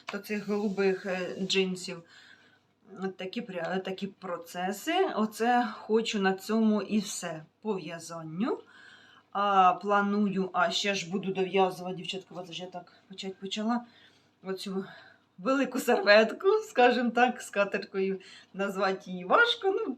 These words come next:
такий, звичайними стовпчиками. Ну, хто розуміє, хто в'яже крючком, то це,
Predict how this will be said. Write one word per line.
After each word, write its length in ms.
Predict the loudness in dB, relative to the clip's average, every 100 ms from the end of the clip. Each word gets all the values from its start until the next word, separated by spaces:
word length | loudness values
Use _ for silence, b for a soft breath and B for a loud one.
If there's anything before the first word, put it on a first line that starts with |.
| _
такий, 480 | -14 -8 -6 -6 -8 -18 _ _ _
звичайними 560 | -8 -4 0 0 0 -2
стовпчиками. 680 | -4 -6 -6 -8 -10 -10 -6
Ну, 100 | -6
хто 540 | -6 -6 -2 -4 -4 -4
розуміє, 520 | -2 0 0 0 -2
хто 160 | -4
в'яже 280 | -4 -2 -4
крючком, 400 | -8 -12 -8 -8
то 120 | -8
це, 240 | -8 -6